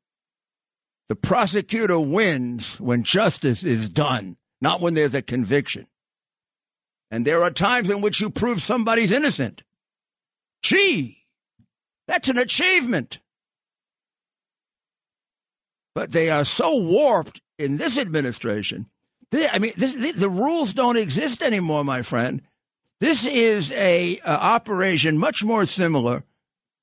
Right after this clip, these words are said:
to, not the United States, what we're used to, but to East Germany, the Soviet Union, Nazi Germany, or China. When you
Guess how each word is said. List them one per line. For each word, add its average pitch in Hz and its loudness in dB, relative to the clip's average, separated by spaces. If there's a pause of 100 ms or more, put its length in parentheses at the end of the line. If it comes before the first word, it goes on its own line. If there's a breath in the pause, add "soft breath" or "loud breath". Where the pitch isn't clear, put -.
(180)
to, 151 2
not 202 0
the 311 -2
United 175 0
States, 170 0
what 135 -4
we're 120 -4
used 120 -2
to, 117 -4 (280 soft breath)
but 147 -2
to - 0
East 214 2
Germany, 202 0 (240)
the 143 -2
Soviet 196 2
Union, 214 0 (420)
Nazi 208 0
Germany, 147 0 (720)
or 208 2
China. 285 -2 (2250)
When 175 0
you 269 2